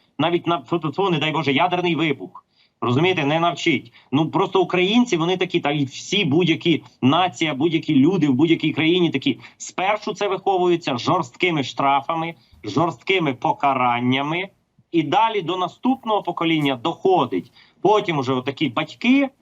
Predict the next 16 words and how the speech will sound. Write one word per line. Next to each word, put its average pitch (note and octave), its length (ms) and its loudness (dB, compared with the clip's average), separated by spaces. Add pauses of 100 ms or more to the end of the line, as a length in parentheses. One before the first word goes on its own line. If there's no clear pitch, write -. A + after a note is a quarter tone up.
(280)
якось F3 380 -2
цей, B3+ 260 0
наприклад, G3+ 580 -4 (260)
вони D#3+ 180 0
кажуть: D3 360 -2
"Доню, D3 520 2 (300)
слухай, F3 360 -2
ти G#3+ 220 0
не A3 140 0
роби, G#3+ 460 2
тому F3+ 180 -2
що F#3+ 100 -4
мене F#3 140 -2
так A#3 400 -2
штрафонули. F#3 960 -2 (520)
Ти, F3+ 100 2